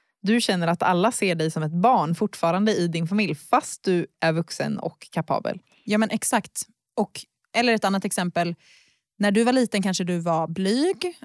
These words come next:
Speaker 2: Eh, du kanske försvann i samtalen och blev helt tyst när familjer har diskussioner. Det känns som att det är många familjer som har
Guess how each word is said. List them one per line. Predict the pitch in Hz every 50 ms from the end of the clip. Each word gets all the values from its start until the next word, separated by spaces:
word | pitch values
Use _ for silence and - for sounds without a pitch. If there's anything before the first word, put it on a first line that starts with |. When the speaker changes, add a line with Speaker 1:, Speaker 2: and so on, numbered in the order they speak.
| -
Speaker 2:
Eh, | - 196 196 190 180
du | 175 190
kanske | - 208 196 - 185
försvann | - - - - 214 226 240 247 247 247 240 240 233 220
i | 208
samtalen | - - 226 220 208 190 185 - 202 196 202 202 202 202 196 196 196 190
och | 190 185 180
blev | 170 180 185 185
helt | 180 160 - - - -
tyst | - 226 190 - - - -
när | 196 185
familjer | - 185 180 175 160 165 170
har | 180 165
diskussioner. | 160 175 - 175 156 190 170 127 113 95 - -
Det | - 247
känns | 302 349 349
som | 349
att | 330 247
det |
är | 269
många | 262 269 269 269 254
familjer | - 208 180 170 165 160 170
som | - 185 185
har | 190 190 185 180 170 175